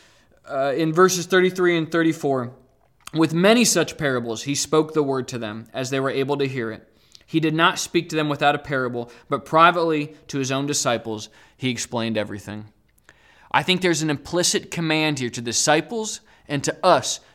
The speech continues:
to pursue and apply these truths, which is perfect because we have two short parables to chew on in our passage today. And both of these parables are specifically about the kingdom of God. But before we dive into them, let's talk about what Mark means when he uses the term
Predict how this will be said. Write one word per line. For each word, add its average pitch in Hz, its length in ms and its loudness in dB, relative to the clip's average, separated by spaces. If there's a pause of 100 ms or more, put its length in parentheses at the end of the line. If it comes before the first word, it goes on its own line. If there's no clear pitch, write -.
to 147 120 -6
pursue 190 600 0
and 160 160 -2
apply 120 580 0 (260)
these 117 240 -4
truths, - 500 -10 (720)
which 175 160 4
is 202 60 2
perfect 175 400 4
because 160 280 0
we 185 60 6
have 180 140 2
two 226 200 0
short 208 320 2
parables 190 420 4
to 151 100 -6
chew 170 260 -2
on 123 280 2 (220)
in 127 120 -2
our 131 160 4
passage 120 520 -2
today. 104 340 -6 (760)
And 151 140 2
both 202 220 6
of 190 80 -4
these 175 160 -4
parables 151 440 2
are 139 60 -2
specifically 151 640 -2
about 127 240 0
the 123 80 -8
kingdom 139 400 -4
of 120 120 -10
God. 107 360 -2 (640)
But 160 140 2
before 175 240 6
we 240 120 8
dive 214 260 8
into 180 220 -2
them, 131 280 -2 (300)
let's 165 220 0
talk 196 260 0
about 165 220 4
what 143 160 4
Mark 165 420 4
means 120 440 -4
when 135 180 -4
he 131 60 -2
uses 147 420 -4
the 160 120 -4
term 117 480 -4